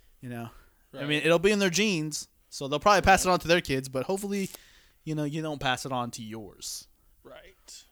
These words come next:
Speaker 1: You know? That's the thing. That is the thing. 'Cause right now, I'm sitting on top of a lot of thick hair. Nate's hair is starting to, like, thin out.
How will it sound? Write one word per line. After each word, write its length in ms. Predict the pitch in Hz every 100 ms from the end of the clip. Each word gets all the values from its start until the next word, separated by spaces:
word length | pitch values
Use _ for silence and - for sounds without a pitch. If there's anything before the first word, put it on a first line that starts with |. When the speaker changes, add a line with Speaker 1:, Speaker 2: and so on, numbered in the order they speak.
| _
Speaker 1:
You 180 | 123 113
know? 280 | 110 107 107 _ _ _ _ _ _ -
That's 260 | 120 -
the 100 | -
thing. 240 | 110 90 - _
That 280 | - 175 208
is 220 | 185 180
the 140 | 151 131
thing. 340 | 117 90 90 _ _ _ _ _ - - - - _ _ _ _
'Cause 280 | 147 139 135
right 140 | 190
now, 360 | 202 196 98 - _ - - _ -
I'm 160 | 156
sitting 280 | 185 208 160
on 120 | 151
top 220 | 151 151 143
of 80 | 117
a 40 |
lot 280 | 104 123 139
of 60 | -
thick 200 | 135 -
hair. 240 | 110 90 - _ _ _ _ _ _
Nate's 480 | 135 135 185 - - -
hair 360 | - 202 196 196
is 100 | 151
starting 320 | - 156 156
to, 120 | 147 151
like, 260 | 147 143
thin 240 | - 165 147
out. 380 | 143 143 143